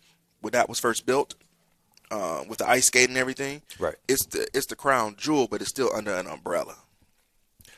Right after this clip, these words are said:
Speaker 1: And now you kind of, you know, it's kind of like when you buy a new home,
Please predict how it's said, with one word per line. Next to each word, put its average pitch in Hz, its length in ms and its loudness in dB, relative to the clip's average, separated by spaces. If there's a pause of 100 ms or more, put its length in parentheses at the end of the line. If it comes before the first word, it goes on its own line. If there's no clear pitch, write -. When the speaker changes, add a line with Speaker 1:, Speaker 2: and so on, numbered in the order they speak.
(260)
Speaker 1:
And 101 340 -6
now 110 220 -4
you 117 140 -4
kind 110 240 -6
of, 104 180 -6
you 113 80 -10
know, 92 220 -6
it's 98 100 -6
kind 123 200 4
of 120 80 0
like 113 200 2
when 104 120 -14
you 104 80 -12
buy 107 240 2
a 110 40 -6
new 113 160 -12
home, 120 400 -2